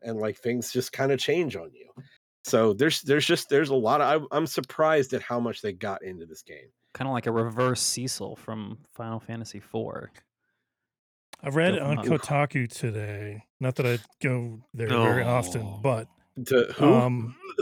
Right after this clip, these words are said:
Speaker 3: yeah,
Speaker 1: Sorry.
Speaker 3: exactly. Uh, that they hired, like, romantic liaisons or something like that to, like, instruct actors.
Speaker 2: Intimacy coaches, yeah,
Speaker 3: Intimacy
Speaker 2: yeah.
Speaker 3: coaches, there we
Speaker 2: Yeah,
Speaker 3: go.
Speaker 2: yeah,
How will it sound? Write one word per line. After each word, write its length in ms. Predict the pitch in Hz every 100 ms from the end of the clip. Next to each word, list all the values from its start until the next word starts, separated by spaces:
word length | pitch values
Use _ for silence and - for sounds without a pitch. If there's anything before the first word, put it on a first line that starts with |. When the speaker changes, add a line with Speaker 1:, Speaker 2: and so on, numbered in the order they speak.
| - -
Speaker 3:
yeah, 100 | 135
Speaker 1:
Sorry. 280 | 113 110 95
Speaker 3:
exactly. 600 | 120 120 113 - 127 123 135
Uh, 520 | 143 123 120 117 117 113 _ _ _ _ _ _ -
that 160 | 131
they 100 | 143
hired, 420 | 120 170 170 175
like, 280 | 143 123 120
romantic 680 | 123 127 123 131 147 156 127
liaisons 640 | 123 120 123 147 143 170 175
or 80 | 180
something 320 | 180 170 180
like 180 | 180 -
that 220 | 196 185
to, 180 | - 147
like, 280 | 131 120 - _ _ _ -
instruct 760 | 139 127 - 156 - - - _ _ _
actors. 540 | 135 135 - 170 165 165
Speaker 2:
Intimacy 500 | 165 - 156 - 127
coaches, 480 | 131 120 127 110
yeah, 160 | - 214
Speaker 3:
Intimacy 380 | 170 190 - 139
Speaker 2:
yeah. 140 | 123
Speaker 3:
coaches, 420 | 143 123 - 101
there 160 | 156 160
we 60 | 127
Speaker 2:
Yeah, 220 | 117 95
Speaker 3:
go. 80 | 90
Speaker 2:
yeah, 300 | 92 90